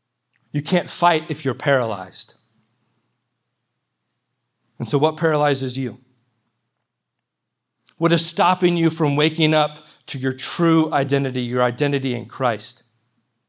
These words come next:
So what I'm gonna do is I'm gonna cover what I believe are the top three things that paralyze us as Christians. So if you're taking notes, this is points one, two, and three. Real easy. Number one, familiarity. Number two, the fear of failure. Number three, the fear of man.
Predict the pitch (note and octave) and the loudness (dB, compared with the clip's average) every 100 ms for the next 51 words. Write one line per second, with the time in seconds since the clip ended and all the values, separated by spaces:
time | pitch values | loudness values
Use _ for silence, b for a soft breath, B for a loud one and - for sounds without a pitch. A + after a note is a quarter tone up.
0 | _ _ _ b - F3 F#3 G3 F#3 E3+ | _ _ _ b -2 2 2 2 4 4
1 | E3 F#3+ F#3+ F3+ F#3 E3+ E3 E3 E3 D#3+ | 4 2 2 0 0 2 4 2 2 0
2 | D#3 D3+ C#3 - F#3 F#3+ - F#3+ - F3+ | 0 0 -2 -2 -2 -2 -2 -2 0 2
3 | D#3 C#3 C3+ - - D3+ C3+ B2+ A#2+ - | 2 0 -4 -6 0 0 2 -2 -4 -8
4 | A#2+ - B2+ - G#2+ - - b - C3 | -10 -8 -8 -8 -10 -12 -18 b -4 -4
5 | C3+ F#3 - C#3+ D#3 - B2 B2 - C3+ | -2 -2 0 2 2 0 -8 -10 -6 -6
6 | A#2 C#3 D3 D3+ D3 D3 B2 - _ - | -4 -4 -4 -4 -4 -4 -8 -10 _ -6
7 | A#2 G#2+ G2 - - _ _ _ _ _ | -4 -4 -8 -14 -16 _ _ _ _ _
8 | _ _ b b b b E3+ E3+ D#3 E3 | _ _ b b b b 0 2 4 4
9 | F3+ F#3 E3+ D#3+ D#3+ D3+ D3 C3+ G#2+ - | 2 -2 -2 0 2 4 2 0 -6 -16
10 | _ _ _ _ _ _ _ _ _ _ | _ _ _ _ _ _ _ _ _ _
11 | _ _ _ - D#3+ C#3+ C#3+ F#3 F3+ D#3+ | _ _ _ -2 0 0 0 2 4 2
12 | - D3+ C3+ - E3 E3 E3+ E3+ D#3 C#3+ | 0 -2 -2 -2 2 2 4 2 0 -2
13 | C3+ - D3+ D#3+ D#3+ C#3 - D3+ C#3+ B2 | -4 -4 0 2 2 -2 -2 0 0 -2
14 | A2+ B2 A#2+ G2+ G2 | -4 -4 -4 -6 -12